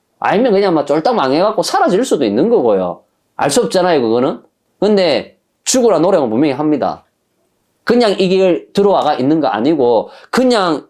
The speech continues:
제가 그랬잖아요. 저 이번에, 이번 연도 이월 달부터 유튜버 하면서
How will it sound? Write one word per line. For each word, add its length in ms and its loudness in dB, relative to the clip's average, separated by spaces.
제가 220 0
그랬잖아요. 540 0
저 680 0
이번에, 460 2
이번 420 0
연도 280 2
이월 340 2
달부터 400 0
유튜버 420 -2
하면서 1000 -2